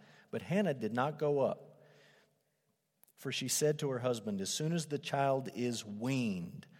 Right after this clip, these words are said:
And I have no idea what comes into your mind when you read that, "until the child is weaned." In a, a Jewish culture, trying to translate this into modern day,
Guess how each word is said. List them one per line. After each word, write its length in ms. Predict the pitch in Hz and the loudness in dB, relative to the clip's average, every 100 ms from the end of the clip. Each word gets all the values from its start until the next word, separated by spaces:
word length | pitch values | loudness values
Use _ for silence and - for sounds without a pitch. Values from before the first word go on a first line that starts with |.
| - - _ | -20 -20 _
And 160 | - 117 | -4 0
I 80 | 143 | 2
have 160 | 139 | 2
no 200 | 127 143 | 2 2
idea 280 | 135 120 113 | 2 2 0
what 160 | 107 107 | -2 -4
comes 240 | 127 120 | -4 -2
into 160 | 113 107 | -2 0
your 80 | 107 | 0
mind 340 | 107 104 98 | 0 0 0
when 160 | 101 104 | 0 0
you 120 | 104 | 0
read 260 | 104 104 | -2 -2
that, 240 | - - - | -4 -4 -8
"until 260 | 92 - | -10 -8
the 120 | 113 107 | -6 -4
child 360 | - 104 98 | -2 0 0
is 160 | 95 90 | -4 -6
weaned." 460 | 101 98 90 87 - - - - _ | -4 -2 -4 -8 -12 -20 -20 -20 _
In 200 | - 113 | -6 -4
a, 360 | 107 98 95 82 - - | -2 -2 -4 -8 -12 -10
a 140 | 110 | -8
Jewish 400 | 101 123 143 - | -4 -2 0 0
culture, 420 | - 135 135 135 | 2 2 2 -6
trying 300 | 120 139 123 | -2 -2 0
to 60 | 110 | -2
translate 580 | - 131 127 120 120 - | -2 -4 -2 0 0 0
this 240 | 123 - | -2 -2
into 280 | 117 107 98 - - | 0 0 -2 -8 -14
modern 560 | 107 113 120 123 120 110 | -6 0 0 0 0 0
day, 540 | 120 120 117 113 113 | 4 4 2 0 -2